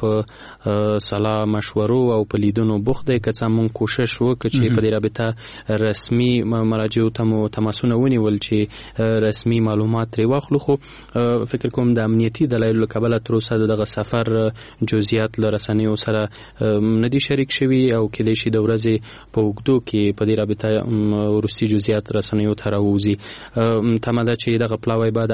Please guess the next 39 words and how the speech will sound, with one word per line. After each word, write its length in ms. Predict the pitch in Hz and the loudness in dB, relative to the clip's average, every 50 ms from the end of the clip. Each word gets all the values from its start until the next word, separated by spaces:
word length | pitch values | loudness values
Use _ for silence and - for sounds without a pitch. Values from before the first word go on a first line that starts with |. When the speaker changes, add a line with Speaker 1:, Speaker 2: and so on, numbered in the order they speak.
| 107 104 | -2 -4
Speaker 1:
افغانستان 560 | - - 110 104 - - - 110 110 110 107 | -4 -2 -2 -2 -2 -2 -2 -2 0 2 2
له 140 | 107 110 107 | 2 2 0
جمهور 440 | 104 - 117 107 104 113 113 110 107 110 | 0 0 0 0 2 2 2 2 2 2
رئیس 200 | 110 107 104 - - | 2 2 0 -2 -2
محمد 260 | 110 107 110 110 107 | -2 0 0 0 0
اشرف 320 | 104 - - 107 104 - - 107 | -2 -2 -2 -4 -4 -4 -2 0
غني 200 | 107 107 123 135 131 | 0 2 2 2 2
او 120 | 120 113 110 | 2 0 0
همداراز 480 | 107 107 104 107 107 110 107 - - - - - - - - - | 0 0 0 0 0 0 -2 -2 -6 -14 -16 -18 -18 -18 -8 -4
د 300 | 110 104 107 107 104 104 | -2 0 2 2 2 2
جمهور 280 | 101 104 107 107 110 110 | 2 0 0 0 2 0
رئیس 160 | 110 107 - - | 0 -2 -2 -2
په 60 | 113 | 0
ګډون 260 | 107 107 110 120 117 117 113 107 107 | 0 0 2 2 2 2 2 2 2
له 140 | 107 107 | 2 2
نورو 320 | 107 113 117 117 113 113 107 | 2 2 2 2 2 2 2
لوړپوړو 540 | 107 104 107 104 101 - - 147 135 120 107 | 2 2 2 0 0 0 0 0 2 2 0
افغان 320 | 104 - - 110 110 110 | -2 -4 -4 -2 -2 -2
چارواکو 440 | 110 - 104 101 101 104 101 - - | -2 -2 -2 0 0 -2 -2 -4 -6
سره، 240 | - - 107 110 113 - - - - - - - | -4 -2 -2 -2 -2 -4 -8 -18 -18 -18 -10 -4
د 420 | 104 104 104 104 104 107 107 107 107 104 | -2 0 0 0 0 0 0 2 2 0
مختلفو 480 | 104 - - 123 131 147 - - - | 0 -2 -2 0 0 0 -2 -2 -4
موضوعاتو 500 | 107 104 104 101 110 104 104 104 - - | -2 -2 0 0 0 -2 -2 -4 -6 -6
په 60 | - 107 | -4 -4
رابطه 340 | 107 104 104 - 110 107 | -2 -2 -2 -2 -2 -2
باندې 180 | 107 107 104 101 - - | 0 0 0 -2 -2 -2
خبرې 240 | 104 101 104 104 101 | -2 0 0 2 2
وکړي. 280 | 101 101 - - 104 101 - - - - - - - - 107 | 2 0 0 -2 -4 -4 -4 -8 -16 -16 -16 -16 -8 -2 0
او 400 | 107 110 110 110 113 113 113 107 | 2 2 2 2 2 2 0 0
په 100 | - 117 117 | 0 -2 -2
دغه 120 | 113 113 113 | 0 -2 -2
پلاوي 380 | 113 127 120 117 117 117 113 | -2 0 0 2 2 2 0
کې 380 | 113 - - 120 113 113 113 - | 0 -2 0 0 0 0 0 0
په 160 | 113 110 107 | -2 0 0
ملګرو 340 | 107 104 107 117 113 110 107 107 | 2 2 2 2 2 2 2 2
ملتونو 420 | 104 107 101 104 - 143 131 120 | 2 0 0 0 0 2 2 0
کې 320 | 117 - 117 113 113 104 | 0 0 0 0 0 0
د 40 | 107 | 0
افغانستان، 840 | 104 101 - - - 107 107 110 101 - - - 113 110 110 113 | -2 -4 -4 -4 -2 0 0 0 0 -2 -2 -2 0 0 0 -2